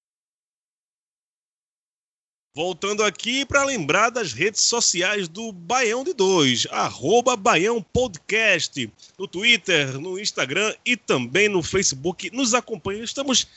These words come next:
bem deficitários lá no Instagram, no Facebook também, mas no Twitter somos bem ativos, então se você quer acompanhar uma rede social mais ativa do Baião de Dois, acompanhe o nosso Twitter. Rádio Baião de Dois no po-, no Spotify,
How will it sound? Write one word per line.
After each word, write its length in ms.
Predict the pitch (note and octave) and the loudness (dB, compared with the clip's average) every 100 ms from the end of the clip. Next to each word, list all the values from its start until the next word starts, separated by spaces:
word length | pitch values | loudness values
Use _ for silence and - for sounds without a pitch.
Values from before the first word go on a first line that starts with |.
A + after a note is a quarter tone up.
| _ _ | _ _
bem 640 | D#3+ B3+ C4 A#3+ G#3+ F3 D#3 | 0 2 2 2 2 0 -2
deficitários 840 | - - - G3+ A#3 A#3 C#3+ C3+ | -4 0 0 -2 -4 -4 -2 -2
lá 60 | |
no 80 | D3 | -2
Instagram, 400 | C#3 B2+ D3+ F3+ | -2 -2 2 2
no 80 | D#3+ | 2
Facebook 380 | D#3+ D3 D3 - | 2 0 -2 -4
também, 220 | D#3 D3 | -2 0
mas 160 | F#3+ G3 | 0 0
no 80 | G3+ | 0
Twitter 340 | D#3 D#3+ F3+ | 2 2 2
somos 240 | D3+ E3+ C#3 | 0 0 2
bem 200 | D#3 F3+ | 2 0
ativos, 480 | D3+ C3+ A#2 A2 | -2 -4 -4 -6
então 340 | A2 C3 D3+ D#3 _ - - | -4 -2 -2 -4 _ -20 -14
se 100 | - | -2
você 720 | C#3 C3+ C#3+ C3+ C3+ C3 B2 A#2 | 2 4 4 4 4 4 2 0
quer 140 | - F#3+ | 2 2
acompanhar 320 | - C#3 C#3 | 2 -4 -4
uma 120 | C3+ | -4
rede 160 | B2+ - | -4 -2
social 460 | C#3+ - C3+ B2 | -2 0 0 0
mais 160 | B2 C#3+ | 0 0
ativa 220 | C3 C3 | 0 -4
do 60 | C3+ | -2
Baião 140 | D#3 | 0
de 80 | F3 | 2
Dois, 220 | F#3 G3+ - - | 2 2 -2 -10
acompanhe 440 | E3+ E3 D3 E3+ | -8 -8 -2 -2
o 40 | E3 | 0
nosso 220 | E3 - | -4 -4
Twitter. 460 | F3 D#3+ D#3 G#2+ - - - | -4 -2 0 -2 -4 -20 -6
Rádio 340 | F#3+ A#3+ B3 | 2 2 2
Baião 280 | G#3 A3+ B3 | 0 0 0
de 100 | A#3+ | -2
Dois 260 | D#3 A3 A3 | 4 4 4
no 180 | A#3+ | -4
po-, 400 | G#3 - A#3 A3 G3+ | -10 -10 -10 -10 -10
no 340 | A3 B3+ B3 | -8 -4 -2
Spotify, 840 | - B3 B3 - F3 A#3 F3 A2+ | -2 -2 -4 0 2 4 2 0